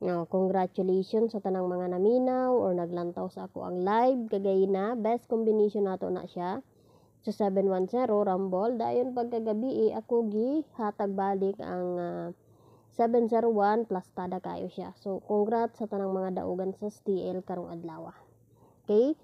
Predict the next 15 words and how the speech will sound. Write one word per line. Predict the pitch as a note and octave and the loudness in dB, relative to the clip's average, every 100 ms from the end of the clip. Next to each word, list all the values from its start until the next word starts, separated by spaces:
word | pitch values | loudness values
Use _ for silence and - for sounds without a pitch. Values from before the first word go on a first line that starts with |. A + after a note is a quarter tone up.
| - - _ | -16 -20 _
So, | A3+ | -2
guys, | G#3 G3+ A#3 C#4 - - | 2 4 4 2 -4 -4
abangan | G3+ G#3+ G#3+ G#3 | 0 2 4 4
nyo | G#3+ | 2
kaning, | A3 G3 F#3+ | 2 2 2
ah, | F#3 F3+ F3+ F3+ F3+ F3+ | 0 0 -2 -2 -2 0
double | A#3 A#3 A#3 B3 C4 | 0 4 4 6 4
na | G#3 F#3 | 0 -2
akong | G3 F#3+ | -4 -4
ihatag. | A3 A3 G3 F#3+ G3+ G#3 - - | -4 -4 -2 -2 -4 -6 -12 -16
So, | G3+ | -2
pwede | G3 G3 | 2 4
ninyo | G3+ G3 G3 | 4 4 4
ni | G3 F#3+ G3 | 4 4 4
i-maintain. | A#3 B3 A3+ G3 A3 | 4 4 2 2 2